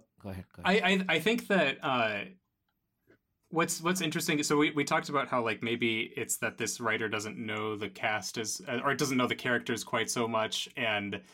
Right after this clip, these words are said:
Speaker 2: is sort of, like, jumping in from outside, but I can actually see how some of this could happen on the Enterprise, because we have, uh,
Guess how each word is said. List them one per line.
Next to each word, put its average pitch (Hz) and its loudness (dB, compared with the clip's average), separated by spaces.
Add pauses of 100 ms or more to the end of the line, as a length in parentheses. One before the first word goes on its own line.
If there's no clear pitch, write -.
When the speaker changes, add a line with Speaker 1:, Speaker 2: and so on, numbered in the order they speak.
(280)
Speaker 2:
is 135 0
sort 123 0
of, 104 -2
like, 104 0
jumping 117 0
in 113 -2
from 113 -4
outside, 123 0
but 151 -2 (380)
I 160 2
can 240 2
actually 233 4
see 139 2
how 123 4 (400)
some 139 0
of 127 0
this 120 2
could 127 -2
happen 120 -2
on 110 0
the 107 -2
Enterprise, 98 -6
because 123 -4
we 127 2
have, 151 0 (100)
uh, 113 2